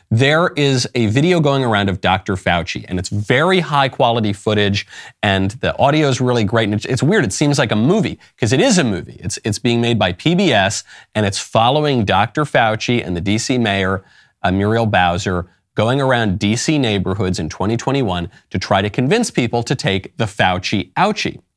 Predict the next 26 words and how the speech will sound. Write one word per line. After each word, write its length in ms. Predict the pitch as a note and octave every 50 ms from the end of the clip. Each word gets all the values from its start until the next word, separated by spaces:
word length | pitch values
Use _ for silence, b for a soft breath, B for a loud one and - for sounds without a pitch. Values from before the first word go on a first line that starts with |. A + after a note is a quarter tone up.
| _ _ _ _ _ _ _ _ _ _ _
There's 220 | - A2 A2+ G#2+ C3
a 20 |
clip 240 | - - F3+ F#3+ F#3
going 180 | A3 G#3 G3 D#3
around 300 | B2+ A#2 F#2+ F2+ F2+ E2+
right 180 | E2+ D#2 -
now 280 | - D#2 D2+ D2 - b b b b b b b b b -
that 460 | A2 C3 C3 C3 C3 B2 - - _ _ _ _ _ _ _ _ _ _ _ _ _ _ _ _ _ _ _ _ _ _ _ _ _ _ _ _
I, 80 | A#2 - -
I 100 | D3+ C#3+
think 280 | B2 - G3 F#3+ F3+ -
the 100 | C#3 G#2
producers 1000 | - - - - A#2+ A#2 C3 - C4 - - - D3+ G#2+ F2+ E2 E2+ - - - - - _ _ _ _ -
believed 720 | G#2+ G2+ F#2+ F2+ E2+ D#2+ D2 D2+ D#2+ - - - - - _ _ _ _ _ _
showed 500 | _ - - - - D3+ C3+ B2+ B2+ A#2+
Doctor 300 | G2+ G#2+ A2 A#2 - D#3
Fauci 420 | C3+ - B2 A#2+ A#2 A2+ - - A2+
to 60 | G2+
be 100 | F#2+ F2
reasonable, 920 | E2+ E2+ G2+ A#2 C3+ B2 - C3 A2+ G2 A2 A2 G#2 G2+ G2+ G2+ G#2 - _ _ _ _ _ _ _ _ _ _ _ _ _ - - _
to 100 | - G#2+
be 120 | G#2+ G2+
scientific, 880 | F#2+ - F#2+ F#2+ E2+ E2+ - - - B2 G#2+ - A#2+ G#2 G#2 G2 F#2+ - -
to 60 | F#2+
be 120 | F2 F2+
level-headed 680 | E2+ F2+ E2+ E2 F2+ F2 - F#2 F#2 F#2 F#2 F2 F2 F2